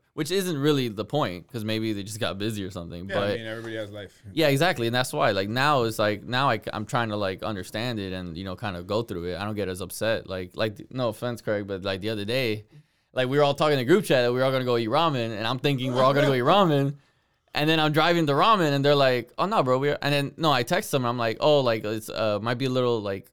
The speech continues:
Speaker 1: earlier 'cause, like, I, well, like, I drove quicker or whatever. Uh, we're, we'll meet you guys there." And then they're like,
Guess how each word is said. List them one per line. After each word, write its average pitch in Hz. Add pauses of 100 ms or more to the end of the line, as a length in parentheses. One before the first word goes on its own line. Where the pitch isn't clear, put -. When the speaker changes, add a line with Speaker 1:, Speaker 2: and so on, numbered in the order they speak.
Speaker 1:
earlier 143
'cause, 127
like, 101
I, 92
well, 82
like, 95
I 92
drove 117
quicker 156
or 143
whatever. 135 (380)
Uh, 110
we're, 120
we'll 117
meet 135
you 123
guys 107
there." 117
And 117
then 117
they're 117
like, 107